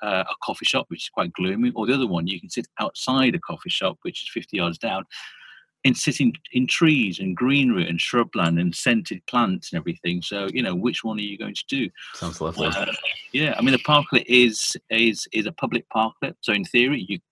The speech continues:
Speaker 1: could bring your own coffee with you, you could bring your own drinks with you, but it clearly shows the impact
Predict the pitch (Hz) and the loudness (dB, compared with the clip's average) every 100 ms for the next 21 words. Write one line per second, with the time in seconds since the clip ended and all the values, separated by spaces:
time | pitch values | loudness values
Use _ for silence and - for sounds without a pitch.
0 | - 120 101 113 120 117 120 - 127 - | -6 -2 0 6 6 8 4 2 -6 -2
1 | 123 127 151 107 - 104 127 131 123 92 | -2 -2 -4 -6 -6 0 2 4 2 2
2 | 120 104 - 110 - 139 - - 107 - | 0 0 0 0 0 -6 -6 -2 -2 0
3 | 127 117 98 - 113 98 101 101 110 - | -2 0 -2 0 0 0 -4 -4 -4 -4
4 | 87 | -6